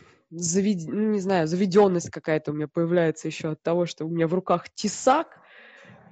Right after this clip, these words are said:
и я вот с таким удовольствием эту злость туда,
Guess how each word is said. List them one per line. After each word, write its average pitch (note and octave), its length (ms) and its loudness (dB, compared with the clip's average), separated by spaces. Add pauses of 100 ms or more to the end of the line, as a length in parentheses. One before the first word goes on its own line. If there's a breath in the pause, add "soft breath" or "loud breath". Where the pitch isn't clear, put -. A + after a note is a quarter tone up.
и - 100 -4
я G3+ 180 6
вот G#3 200 2 (140)
с - 440 -20
таким A#3 340 2
удовольствием G3 760 4
эту F3+ 220 0
злость G#3 760 2
туда, F3 680 2